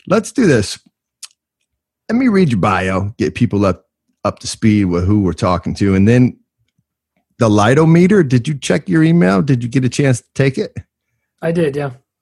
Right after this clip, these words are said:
Speaker 1: Okay, good. All we need is a number. My guys,
Speaker 2: Right. <laughs>
Speaker 1: our producers are like, "Don't ask them all the questions again. These people are getting sick of that."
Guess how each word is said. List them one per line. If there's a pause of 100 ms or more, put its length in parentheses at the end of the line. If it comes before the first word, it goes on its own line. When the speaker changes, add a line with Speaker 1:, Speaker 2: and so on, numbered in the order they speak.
(240)
Speaker 1:
Okay,
good.
All
we
need
is
a
number. (640)
My
guys,
Speaker 2:
Right.
<laughs>
Speaker 1:
our
producers
are
like,
"Don't
ask
them
all
the
questions
again.
These
people
are
getting
sick
of
that."